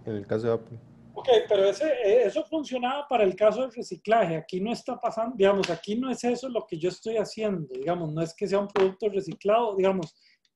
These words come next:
Speaker 2: Obviamente está también ese efecto, digamos, de porque, para que no hayan, este, iPhones de segunda mano. Pero aquí no es eso, ¿verdad?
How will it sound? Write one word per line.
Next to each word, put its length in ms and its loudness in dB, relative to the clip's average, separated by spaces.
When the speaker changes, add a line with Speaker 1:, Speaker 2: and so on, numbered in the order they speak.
Speaker 2:
Obviamente 520 2
está 280 -2
también 300 -2
ese 180 -2
efecto, 400 -2
digamos, 380 0
de 200 -2
porque, 380 -4
para 200 -6
que 120 -10
no 120 -6
hayan, 400 0
este, 680 -4
iPhones 440 -6
de 120 -4
segunda 360 -6
mano. 340 -2
Pero 380 -2
aquí 320 -4
no 120 -4
es 140 -6
eso, 380 -2
¿verdad? 340 -4